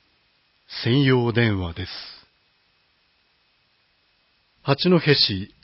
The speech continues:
子ども街中アイティー部の部員を募集します。申し込みが必要です。申し込み、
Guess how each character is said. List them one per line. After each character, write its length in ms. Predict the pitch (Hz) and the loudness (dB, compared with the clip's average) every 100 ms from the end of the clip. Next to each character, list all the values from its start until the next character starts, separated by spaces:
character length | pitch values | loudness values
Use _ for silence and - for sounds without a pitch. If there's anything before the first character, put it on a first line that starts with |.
| _ - | _ 0
子 160 | 139 | 4
ど 100 | 147 | 6
も 300 | 160 147 151 - | 6 6 4 -2
街 360 | 139 120 - | -2 -2 0
中 380 | 165 151 147 147 | 2 2 0 0
ア 80 | 127 | 0
イ 140 | 165 - | 0 2
テ 100 | 170 | 2
ィ 80 | |
ー 60 | 139 | 4
部 100 | 120 | 2
の 160 | 113 95 | 2 0
部 160 | 107 | 0
員 320 | 131 139 135 | 2 4 4
を 80 | 127 | 2
募 160 | 107 107 | 0 -2
集 260 | - 113 | -2 -2
し 220 | 101 - 98 | 0 0 0
ま 140 | 87 | -8
す。 40 | - - - _ _ _ _ _ _ _ _ _ - | -12 -18 -20 _ _ _ _ _ _ _ _ _ -6
申 200 | 120 135 | 0 2
し 120 | - - | 2 0
込 80 | 131 | 0
み 120 | 123 | 2
が 140 | 117 | 0
必 380 | 107 - - 131 | 0 -2 -2 0
要 240 | 113 95 | 0 0
で 100 | 95 | -6
す。 60 | 87 - - _ _ _ _ _ _ _ _ _ _ _ _ | -10 -14 -20 _ _ _ _ _ _ _ _ _ _ _ _
申 200 | 117 131 | 2 2
し 120 | 165 - | 2 2
込 120 | 139 | 2
み、 280 | 135 123 | 4 2